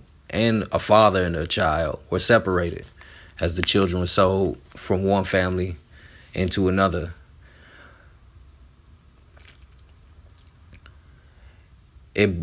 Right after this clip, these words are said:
it's bus-, it's big business. It's business. It makes money. Our, our state governments have contracts with the indus-,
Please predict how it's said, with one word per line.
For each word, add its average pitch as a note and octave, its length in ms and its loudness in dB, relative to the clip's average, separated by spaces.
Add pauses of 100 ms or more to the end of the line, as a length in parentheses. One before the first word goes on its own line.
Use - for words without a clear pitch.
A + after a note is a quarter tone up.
(200)
it's F#2 160 0
bus-, G#2 280 2 (100)
it's G2 140 2
big G#2+ 280 0
business. F#2 460 0
It's E2+ 140 -4
business. F2+ 500 -2
It G2 60 -2
makes G2 300 -2
money. F2+ 360 0 (800)
Our, - 220 0 (440)
our F#2 120 4
state G2 340 0
governments F#2+ 420 0
have - 200 2
contracts G2+ 720 -2
with F#2 240 0 (960)
the G2 180 2
indus-, F#2+ 320 0